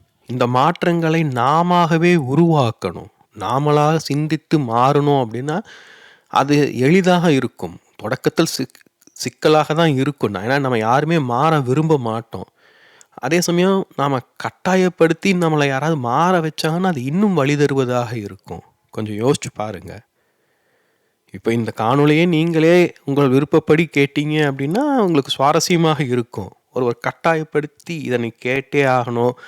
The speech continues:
கேட்டு முடிச்சுட்டு என்ன புரிஞ்சுதுங்கிற எனக்கு விளக்கமா சொல்லணும்னு" அப்படின்னு மிரட்டுனாங்கன்னா எப்படி இருக்கும் யோசிச்சு பாருங்க. இப்ப யாரும் யாரையும் கட்டாயப்படுத்த முடியாது,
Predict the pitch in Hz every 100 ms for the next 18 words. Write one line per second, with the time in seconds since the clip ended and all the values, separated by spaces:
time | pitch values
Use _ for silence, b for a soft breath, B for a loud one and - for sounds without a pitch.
0 | B B _ 127 131 131 123 120 120 117
1 | 135 123 113 127 120 127 117 113 117 120
2 | 120 113 110 101 104 120 117 117 - 104
3 | 110 113 117 117 107 120 110 113 127 -
4 | 127 120 135 113 - 101 101 104 95 95
5 | 101 - - 95 87 90 120 B B B
6 | B - 123 127 165 185 185 143 135 160
7 | 165 127 - 165 165 135 139 113 104 107
8 | 123 120 104 92 101